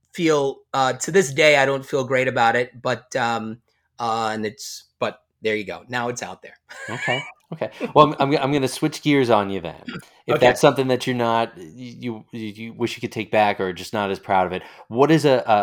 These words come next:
Speaker 2: a, a major achievement or a proudest accomplishment of your time at Hofstra Radio?
Speaker 1: Oh, boy. Um, uh, well, I, okay. There's a story that I,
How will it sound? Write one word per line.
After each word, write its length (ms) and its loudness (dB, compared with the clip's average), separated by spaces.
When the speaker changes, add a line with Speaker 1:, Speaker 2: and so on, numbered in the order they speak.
Speaker 2:
a, 340 -4
a 40 -4
major 440 -2
achievement 600 -4
or 80 -4
a 60 -6
proudest 500 -2
accomplishment 720 -10
of 100 -20
your 80 -18
time 240 -16
at 60 -20
Hofstra 340 -16
Radio? 380 -20
Speaker 1:
Oh, 280 0
boy. 640 -2
Um, 400 0
uh, 600 -2
well, 480 6
I, 160 -2
okay. 380 2
There's 320 4
a 60 -4
story 380 4
that 160 2
I, 140 2